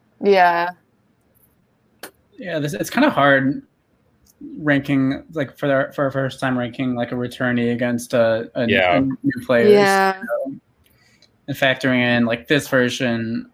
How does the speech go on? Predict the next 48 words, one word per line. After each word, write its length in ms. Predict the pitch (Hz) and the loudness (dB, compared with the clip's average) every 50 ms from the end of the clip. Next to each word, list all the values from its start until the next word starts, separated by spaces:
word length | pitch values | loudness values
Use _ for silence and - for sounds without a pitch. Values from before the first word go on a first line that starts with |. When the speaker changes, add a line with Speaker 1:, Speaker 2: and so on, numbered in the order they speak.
| _ _ _ - _ - | _ _ _ -20 _ -6
Speaker 2:
of 180 | 131 123 113 - | -6 -4 -2 0
Ben 280 | 123 117 113 113 110 113 | 0 0 0 0 -2 -4
versus, 540 | 117 120 113 107 - - 117 113 113 120 - | -6 -6 -8 -8 -8 -8 -8 -8 -8 -10 -6
yeah, 420 | 139 135 120 113 117 123 131 131 - _ _ _ _ _ _ _ _ _ _ _ _ _ _ _ - - | 0 2 2 2 2 0 -4 -6 -10 _ _ _ _ _ _ _ _ _ _ _ _ _ _ _ -10 -6
I 40 | 123 | -2
don't 120 | 120 117 | -2 0
know. 280 | 113 117 117 117 117 - _ _ _ _ _ _ _ _ _ _ _ _ _ _ _ _ _ _ _ _ _ _ - | 0 -2 -2 -4 -6 -10 _ _ _ _ _ _ _ _ _ _ _ _ _ _ _ _ _ _ _ _ _ _ -2
I, 220 | - 151 147 143 160 | 0 0 2 2 2
I 40 | 175 | 4
do 200 | 190 254 320 240 | 6 6 6 6
actually, 320 | 147 143 - - 208 - | 4 2 -2 -4 -6 -2
I, 200 | 170 175 180 - - | -2 -2 -2 -2 -2
I, 220 | - 180 175 147 - - - | -2 -2 -2 -4 -6 -6 -8
I 80 | 156 | -6
feel 240 | 156 - 196 247 320 | -4 0 2 2 4
like 280 | 370 262 170 139 - - - - _ _ _ _ _ - | 4 2 0 0 -8 -16 -20 -20 _ _ _ _ _ -16
this 260 | - 147 160 175 185 - | -8 -2 -2 -2 0 0
version 300 | 220 220 220 202 202 175 | -2 -2 0 0 0 0
of 100 | 139 127 | 2 2
Ben 220 | 143 147 147 139 | 2 2 4 2
is 140 | 135 135 131 | 0 0 0
a 40 | 123 | 0
better 200 | 135 135 135 127 | 2 2 2 0
player 340 | - - 131 131 127 120 | 2 2 4 4 4 2
than 140 | 117 117 120 | 0 -2 -6
season 260 | 117 139 123 123 120 | -6 -6 -6 -6 -6
three 160 | 113 - 123 117 | -8 -6 -8 -6
Ben, 420 | 107 117 117 117 120 120 135 131 - _ - | -6 -6 -8 -8 -10 -10 -10 -10 -12 _ -8
you 120 | 139 131 120 | -6 -4 -4
know, 300 | 117 117 117 117 - - _ _ _ _ _ _ _ - | -2 -4 -6 -8 -10 -12 _ _ _ _ _ _ _ -4
even 220 | 147 139 151 147 | -2 2 4 4
though 140 | 269 262 - | 4 4 6
he 60 | 247 | 4
Speaker 1:
Oh, 40 | 240 | 4
Speaker 3:
Yeah. 140 | 220 - - | 4 2 0
Speaker 1:
yeah. 300 | 190 185 - 180 - - _ _ _ - | -4 -6 -6 -8 -8 -10 _ _ _ -4
Speaker 2:
played, 440 | 151 139 135 131 123 120 131 139 - - | -2 0 0 0 -2 -4 -8 -10 -4 -2
Speaker 3:
I 60 | 123 | 0
Speaker 2:
you 40 | 139 | 2
know, 140 | 131 123 | 2 0
Speaker 3:
think 60 | 123 - | 0 0
so. 100 | - 107 | 0 2
Speaker 2:
he, 220 | - - - 143 | 2 0 0 -4
his 100 | 139 127 - _ _ - | -6 -6 -8 _ _ -10
position, 480 | 147 123 127 160 156 151 - 139 - - | -8 -2 0 0 0 0 -4 -6 -4 -2
like, 220 | 147 127 120 120 | -2 -2 -2 -2
um, 340 | 123 117 117 117 117 117 - 139 | -2 -4 -2 -4 -4 -8 -8 -8
his, 160 | 131 120 | -10 -10